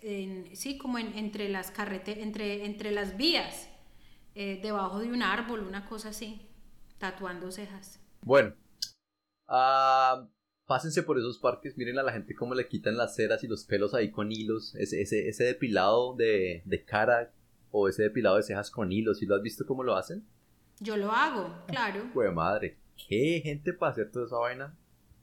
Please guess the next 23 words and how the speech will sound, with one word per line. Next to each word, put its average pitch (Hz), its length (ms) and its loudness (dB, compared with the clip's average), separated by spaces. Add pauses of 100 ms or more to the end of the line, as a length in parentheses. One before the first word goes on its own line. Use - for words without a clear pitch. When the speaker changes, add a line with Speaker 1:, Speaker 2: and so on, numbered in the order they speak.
(140)
Speaker 2:
y 143 100 -8
en 107 140 -2
público, 156 460 -2
¿no? 139 180 -8 (760)
Pero 160 180 8
bueno, 196 240 8
mucha 143 240 2
gente 147 180 2
lo 185 140 4
mira 135 220 6
a 147 60 8
uno, 143 320 0
Viviana, 123 340 2
¿sabes 127 260 4
por - 140 -6
qué? 143 120 0
Por 143 160 2
la 113 80 6
barba 107 320 6
y 127 80 -2
por 143 140 0
los 113 160 0
ojos. 110 360 -2